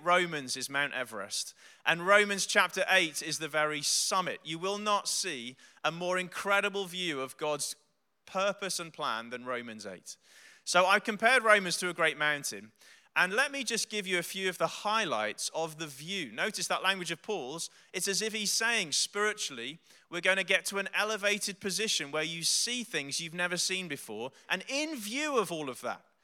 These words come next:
you're gonna want to give your whole self to God. Now, what is it that we're gonna see? Well, firstly, we're gonna see, as next week, we're gonna start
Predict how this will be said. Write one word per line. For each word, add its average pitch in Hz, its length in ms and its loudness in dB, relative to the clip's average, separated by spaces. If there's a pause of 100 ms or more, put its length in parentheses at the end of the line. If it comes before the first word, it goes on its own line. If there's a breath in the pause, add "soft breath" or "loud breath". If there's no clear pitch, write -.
(180 soft breath)
you're 190 140 2
gonna 196 220 2
want 208 380 -4
to 220 120 -4
give 202 300 -6
your 156 160 -4
whole 147 220 -4
self 131 340 -4
to 127 100 -12
God. 107 380 -10
Now, 175 120 2
what 226 180 0
is 196 100 2
it 202 140 0
that 185 120 -4
we're 190 120 -2
gonna 185 180 -2
see? 220 300 0
Well, 175 280 4 (220 loud breath)
firstly, 226 440 2
we're 180 120 2
gonna 185 180 2
see, 175 380 2
as 160 220 0 (180)
next - 260 0
week, 131 260 -6
we're 175 100 -6
gonna 180 160 -4
start 185 500 4